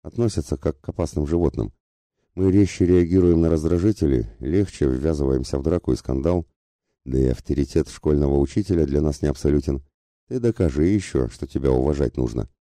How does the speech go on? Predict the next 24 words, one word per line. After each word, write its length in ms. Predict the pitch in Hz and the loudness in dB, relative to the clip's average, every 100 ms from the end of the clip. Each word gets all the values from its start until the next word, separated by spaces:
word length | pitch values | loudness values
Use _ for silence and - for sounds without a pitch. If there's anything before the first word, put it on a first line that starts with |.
| _ _ _ _ _ _ _ | _ _ _ _ _ _ _
В 80 | _ | _
школе 320 | - 147 143 | -6 0 4
русские 360 | 117 113 - 110 | 4 2 2 4
и 20 | |
немцы 300 | 113 104 - | 4 2 2
есть, 460 | 110 107 69 - - | 2 4 2 -2 -14
но, 100 | 78 | -8
как 200 | 78 78 | -4 -2
назло, 480 | 80 82 82 101 92 - _ _ | 0 0 2 0 0 -6 _ _
это 260 | - 131 - | -10 -4 0
либо 240 | 69 67 | 2 2
малышня, 580 | 71 69 71 - 127 117 - | 2 2 0 0 0 0 -4
либо 220 | 95 113 | -6 -4
старшеклассники. 840 | 90 - - - 60 55 60 - - _ _ _ _ _ _ _ | -4 -4 -6 -4 -6 -4 -6 -6 -10 _ _ _ _ _ _ _
Киваем 440 | - 90 110 104 87 | -6 0 2 2 2
друг 180 | 87 85 | 0 0
другу 240 | 87 82 | 2 2
при 160 | - 80 | 0 -2
встречах, 500 | - 85 - 73 - _ _ _ | 0 0 0 -6 -8 _ _ _
да 120 | 87 98 | -8 0
перебрасываемся 880 | 117 107 117 117 98 90 82 - 82 | 2 4 2 0 2 4 4 2 2
изредка 480 | 87 80 76 - | 2 2 0 -2
короткими 440 | 64 73 69 - 67 | -2 0 0 -2 -4
фразами. 460 | - 62 58 53 | 0 -2 0 -4